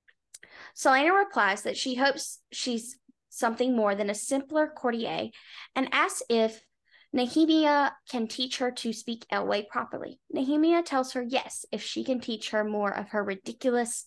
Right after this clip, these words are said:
language. Selena tells her she will and to keep it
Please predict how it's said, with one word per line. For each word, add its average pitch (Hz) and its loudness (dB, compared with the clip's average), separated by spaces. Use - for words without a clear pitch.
language. - -8
Selena 311 4
tells 233 2
her 214 0
she - -2
will 208 2
and 214 -4
to 240 -6
keep 302 -2
it - -4